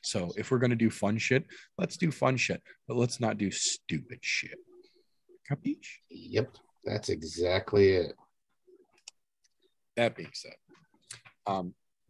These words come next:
Speaker 1: we have got a little bit of news and recent events, kinda like last week. We've got 'em pretty centralized around <laughs> one big card getting up, enema, this week. Um, so I'll try and run down these as quick as I can. Um,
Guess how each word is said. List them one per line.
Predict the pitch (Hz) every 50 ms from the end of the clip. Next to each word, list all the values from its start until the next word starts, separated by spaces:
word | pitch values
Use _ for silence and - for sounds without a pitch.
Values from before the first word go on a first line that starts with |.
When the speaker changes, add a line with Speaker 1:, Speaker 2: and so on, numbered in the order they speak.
| 120 - -
Speaker 1:
we | 120 120
have | 117 117
got | 120 123 120 117 117 - -
a | - 110
little | 110 110 131 147 170 208 208 214 185
bit | 151 156 151 156 - -
of | 127 127 127 123
news | 127 127 131 139 147 151 156 156 143 131
and | 123 123 131
recent | 131 131 120 120 127
events, | 120 113 123 127 127 123 -
kinda | - - - 147 208 262 233
like | 170 180 190 -
last | 120 131 160 - 175 - -
week. | 127 120 113
We've | 131 160 -
got | - 254 302
'em | 240 170 139
pretty | - - - 320 269
centralized | - - - 175 247 - - 156 135 123 120 120 120 117 -
around | 127 139 - 180 139
<laughs> | 180 180 170
one | 240 220 208 175 147
big | 135 - 208 202 165 139
card | - - 165 160 151 139 131
getting | 143 165 170 147 131
up, | 127 135 139 - - - - - - - - - - - -
enema, | 131 147 175 156 127 110 107 113 - - - - - - - -
this | 131 123 131 123 - -
week. | 117 120 123 120 117 - - - - - - - _ -
Um, | 123 120 123 117 113 113
so | - 123
I'll | 127 139 139
try | - 185 175 165
and | 156 156
run | 156 156 151
down | 143 147 147 151 151
these | 156 147 143 139
as | 127 120
quick | - - - 165 135 135
as | 131 123
I | 117 113
can. | - - 143 123 101 90 87 - _ _ - - - - - - - - - - - - - -
Um, | 127 123 120 113 113